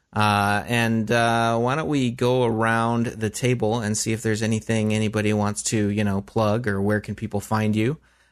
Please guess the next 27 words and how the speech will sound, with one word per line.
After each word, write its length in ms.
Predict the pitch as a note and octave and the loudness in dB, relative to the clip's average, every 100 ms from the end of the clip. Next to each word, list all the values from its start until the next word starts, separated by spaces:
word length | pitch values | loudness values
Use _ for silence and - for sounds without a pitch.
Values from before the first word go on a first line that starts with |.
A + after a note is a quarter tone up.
| - | -4
Uh, 340 | A2 G#2 G#2 | 0 2 0
and 160 | G#2+ G#2+ | 0 0
I 160 | G#2 G#2+ | 2 2
will 220 | G#2+ G#2 | 2 0
do 400 | A2 G#2+ G#2 G2+ | 0 2 2 2
the 120 | G#2 | 0
reverse 440 | G3+ G2+ A#2+ D3 | 0 0 2 2
order 340 | B2 A2 G#2+ C3 | 2 2 0 -2
of 160 | G#2+ | -2
what 140 | G#2+ A2 | 0 2
I 80 | G#2 | 2
did 200 | A2 - | 0 -2
for 100 | A2 | -4
the 160 | G#2 | 0
intro. 360 | B2+ C3 G#2+ A#2 | 0 2 0 2
So 180 | B2 G#2+ | 2 0
I'll 80 | G#2 | 0
start 300 | - D3 C#3 | 0 0 0
with 140 | C#3+ | 2
you, 260 | D3+ G3+ D#3+ | 2 4 2
Arturo. 680 | A2+ - B2+ C3+ D#3+ F#3 _ _ _ | 0 0 0 2 0 -4 _ _ _
Where 140 | B2+ B2 | -2 0
can 160 | C#3 | 0
people 260 | D#3 D3 C#3 | -2 0 -2
find 300 | - D3 C#3 | 0 0 2
you 140 | C3 | 2
online? 580 | A#2 A2 G#2 F#2+ F#2 | 2 0 0 -2 -4